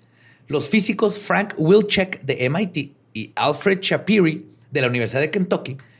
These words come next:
lograron avanzar la teoría de los cristales de tiempo,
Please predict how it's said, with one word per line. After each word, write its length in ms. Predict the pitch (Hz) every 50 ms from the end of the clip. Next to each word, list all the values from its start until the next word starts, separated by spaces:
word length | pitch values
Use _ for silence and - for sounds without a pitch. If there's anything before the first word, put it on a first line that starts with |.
| _ _ _ _
lograron 440 | - 165 170 170 180 180 190 202 208
avanzar 440 | 202 185 160 139 120 156 170 160 165
la 160 | 180 185 185 -
teoría 340 | 175 143 139 156 160 160
de 80 | 165 170
los 240 | 165 160 151 - - -
cristales 600 | - 160 151 135 - - - 220 269 240 185 135
de 80 | 127 113
tiempo, 400 | - 107 - - - - -